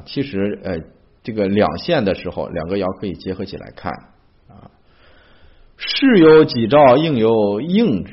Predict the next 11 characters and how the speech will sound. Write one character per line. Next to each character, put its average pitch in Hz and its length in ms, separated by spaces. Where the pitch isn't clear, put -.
呃， 107 160
人 143 260
兆 113 480
啊， 101 200
内 190 360
为 160 200
本 104 320
相 160 320
之 147 100
行 104 220
在， 110 160